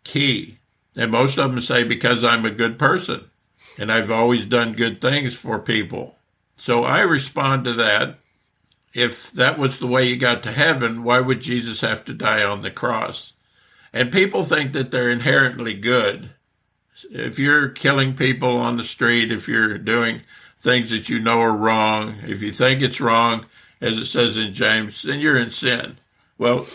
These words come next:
God calls us to be away from sin, but what do people do who think they're doing right,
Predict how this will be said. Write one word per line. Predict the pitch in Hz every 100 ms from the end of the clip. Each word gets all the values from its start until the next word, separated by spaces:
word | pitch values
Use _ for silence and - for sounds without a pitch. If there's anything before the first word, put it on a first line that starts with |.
| - - _ _
God | 117 143 - -
calls | 147 143 123
us | 120
to | -
be | 120
away | 120 113 139
from | 135 - -
sin, | 127 104
but | 113 107
what | 117 180 -
do | -
people | - 185 160 170
do | 135 151 131 110 127 - _ _ - _
who | - 127 135 120 117 110
think | - 127 135 139
they're | 143
doing | 127 131 127 123 113
right, | 123 151 143 101 - -